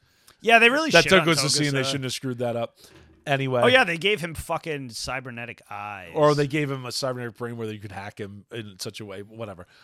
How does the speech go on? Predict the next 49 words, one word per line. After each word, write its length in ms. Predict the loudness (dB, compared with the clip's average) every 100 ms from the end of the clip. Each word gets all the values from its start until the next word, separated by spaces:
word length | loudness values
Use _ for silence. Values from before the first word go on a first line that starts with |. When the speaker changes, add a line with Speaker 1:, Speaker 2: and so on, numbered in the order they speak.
| -6
Speaker 2:
I'm 80 | 0
not 140 | 0
gonna 100 | 0
get 140 | -2 -2
into 120 | -2
that 140 | 4
'cause 60 | 6
Speaker 1:
Anyway, 460 | 6 6 6 4 -4 _
his 220 | 0 6
whole 320 | 8 10 8 6
point 420 | 4 4 2 -2
was 160 | -6
he 80 | -4
wasn't 280 | -4 -6 -6
hackable, 640 | -6 -6 -10 -12 -12 -14 -18 _ -16
and 100 | -10
they 100 | -8
Speaker 2:
Yeah. 40 | -6
Speaker 1:
made 180 | -8 -10
him 120 | -2 2
Speaker 2:
No 100 | 6
Speaker 1:
hackable. 200 | 6 6
Speaker 2:
Tachikomas 400 | 4 0 0 -4
in 40 |
this, 120 | -2
by 140 | 0 0
the 60 |
way. 120 | 2
There 100 | 2
is 100 | 2
a 40 | 0
Connie 300 | -4 -4 -4
tank 260 | -8 -10 -10
at 60 |
the 160 | -12 -12
end, 160 | -12 -14
but 140 | -14
no, 220 | -12 -12 -10
no 160 | -12
Tachikomas. 680 | -10 -10 -10 -14 -14 -14 -16 -20 _ -12
Speaker 1:
Come 140 | -10
on, 100 | -8
there's 120 | -10
always 300 | -12 -12 -12
a 60 | -16
Connie 260 | -20 -20
tank. 240 | -20 -20 -14
Speaker 2:
So 160 | -10
no, 240 | -6 -6